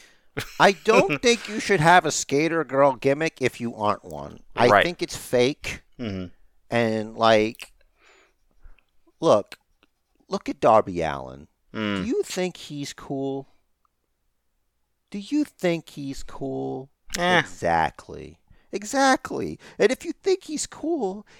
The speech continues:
Speaker 2: But at least
Speaker 1: is
Speaker 2: he
Speaker 1: it
Speaker 2: actually
Speaker 1: because he has
Speaker 2: skates.
Speaker 1: a skateboard? Is it because he can skateboard? Are you ten? You know?
Speaker 2: Mm-hmm.
Speaker 1: Like, no. Can he wrestle?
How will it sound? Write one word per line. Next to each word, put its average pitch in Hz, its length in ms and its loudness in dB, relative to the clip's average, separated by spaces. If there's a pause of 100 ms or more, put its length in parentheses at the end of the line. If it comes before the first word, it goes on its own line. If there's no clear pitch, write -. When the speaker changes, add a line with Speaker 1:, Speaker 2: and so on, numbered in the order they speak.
Speaker 2:
But 185 120 10
at 226 60 6
least 277 160 4
Speaker 1:
is - 40 0
Speaker 2:
he 202 80 10
Speaker 1:
it 202 40 12
Speaker 2:
actually 180 260 10
Speaker 1:
because 247 160 10
he 240 160 8
has 185 240 10
Speaker 2:
skates. - 20 0
Speaker 1:
a 143 600 2
skateboard? 143 580 2 (140)
Is 208 180 0
it 349 120 0
because 302 380 4
he 254 100 -6
can 220 140 -10
skateboard? 170 840 4 (240)
Are 131 180 -2
you 285 260 -4 (100)
ten? 90 680 -8 (540)
You 180 120 -6
know? 359 460 4
Speaker 2:
Mm-hmm. 147 280 -4 (240)
Speaker 1:
Like, 240 400 4 (360)
no. 151 680 6 (260)
Can 240 280 2
he 247 120 -4
wrestle? 156 720 4